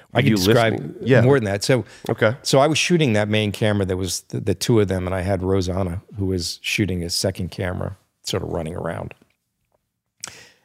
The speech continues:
Speaker 1: And Nikita was doing sound.
Speaker 2: Mm-hmm.
Speaker 1: And when we ended,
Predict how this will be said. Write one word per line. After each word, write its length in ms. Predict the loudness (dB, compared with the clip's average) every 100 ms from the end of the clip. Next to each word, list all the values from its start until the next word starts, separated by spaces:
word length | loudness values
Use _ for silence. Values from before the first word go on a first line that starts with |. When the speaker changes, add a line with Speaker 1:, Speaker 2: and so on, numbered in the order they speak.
| _
Speaker 1:
And 200 | -4 -4
Nikita 400 | -4 0 2 2
was 160 | 2 -4
doing 200 | -6 -4
sound. 460 | -4 -6 -8 -12 _ _
Speaker 2:
Mm-hmm. 200 | -8 -8 -10 _ _ _ _ _ _ _ _
Speaker 1:
And 540 | 0 2 2 2 0 -2
when 500 | -2 2 2 2 0
we 200 | 0 0
ended, 560 | 2 2 2 0 -2